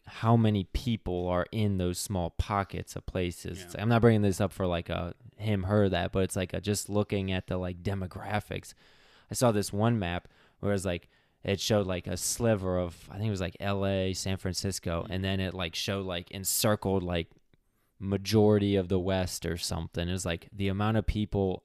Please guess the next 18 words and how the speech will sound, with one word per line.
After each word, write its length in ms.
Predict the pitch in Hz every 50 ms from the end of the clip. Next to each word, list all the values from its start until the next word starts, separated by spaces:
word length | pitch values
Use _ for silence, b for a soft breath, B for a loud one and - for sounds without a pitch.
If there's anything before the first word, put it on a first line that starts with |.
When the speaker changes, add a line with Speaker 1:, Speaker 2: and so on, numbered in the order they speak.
| _ -
Speaker 1:
in 240 | 101 98 92 87 90
these 340 | 92 104 104 104 98 - -
two 240 | - - 104 98 -
areas 480 | 85 98 98 90 90 90 90 87 -
is 180 | - 98 87 - -
equal 400 | - 107 95 - - 92 85 87
to 140 | - - 104
the 140 | 92 92 92
amount 360 | 90 90 90 92 92 90 85
in 220 | 82 85 87 87 - _ _ _ _ _ _ _ - 95 98 95
this 420 | 95 104 101 107 107 101 95 - -
area. 600 | 80 98 95 92 90 85 87 85 87 87 87 90
I 40 | -
was 100 | 101 -
Speaker 2:
Mm-hmm. 80 | 90 90
Speaker 1:
like, 120 | 87 90 - - -
"Dang." 600 | - 95 104 104 104 104 104 98 92 87 90 - -
Speaker 2:
Yeah. 240 | 80 62 55 67